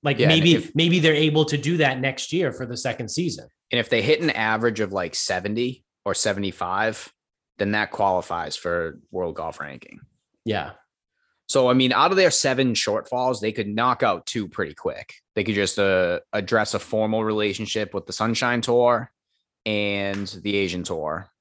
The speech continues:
Speaker 2: or in Japan, whatever, Korea, whatever the fuck they wanna do.
Speaker 1: Yeah.
Speaker 2: Um, and they could increase their field size, and then they're good. Shotgun starts will be gone, but whatever.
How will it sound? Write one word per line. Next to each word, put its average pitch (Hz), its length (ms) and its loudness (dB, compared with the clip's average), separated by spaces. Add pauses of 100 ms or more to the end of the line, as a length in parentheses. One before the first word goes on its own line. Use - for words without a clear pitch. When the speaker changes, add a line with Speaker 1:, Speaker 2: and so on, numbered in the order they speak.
(120)
Speaker 2:
or 98 100 -2
in 92 80 -2
Japan, 98 440 -2
whatever, 92 340 0
Korea, 92 400 -4
whatever 110 420 2
the 117 100 0
fuck - 260 -4
they 98 100 -2
wanna 95 260 -2
do. 60 280 -12 (340)
Speaker 1:
Yeah. 85 180 -2 (920)
Speaker 2:
Um, 82 760 -2 (1500)
and 117 340 2
they 104 140 2
could 98 480 0
increase 107 420 -2
their 90 160 -2
field 80 320 -6
size, 71 300 -8
and 87 80 -10
then 82 100 -10
they're 76 180 -12
good. 76 180 -10 (100)
Shotgun 104 400 0
starts 90 320 -2
will 92 80 -8
be 87 80 -8
gone, 113 580 0 (140)
but 82 340 -2 (840)
whatever. 57 500 -10